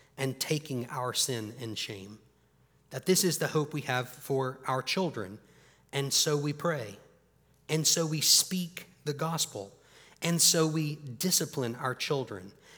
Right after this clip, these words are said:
and so we trust the Lord. So for you, if you are in Christ, he calls you friend.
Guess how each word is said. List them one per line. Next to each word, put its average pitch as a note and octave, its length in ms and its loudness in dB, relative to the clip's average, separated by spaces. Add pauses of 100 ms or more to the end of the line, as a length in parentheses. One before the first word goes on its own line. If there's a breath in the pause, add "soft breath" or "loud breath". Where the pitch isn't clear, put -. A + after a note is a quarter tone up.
(180 loud breath)
and D#3+ 220 -2
so D#3+ 340 2
we C#3+ 300 -4
trust - 640 -4 (400 soft breath)
the B2+ 140 -2
Lord. A2+ 460 -2 (800)
So D3+ 180 2
for D3 160 0
you, C#3 460 0 (320)
if D3 180 -4
you D#3 120 2
are C#3+ 60 0
in D3 220 2
Christ, C#3+ 580 -2 (580 soft breath)
he F3 200 -2
calls D#3 380 0
you E3 240 -2 (400)
friend. C3+ 480 0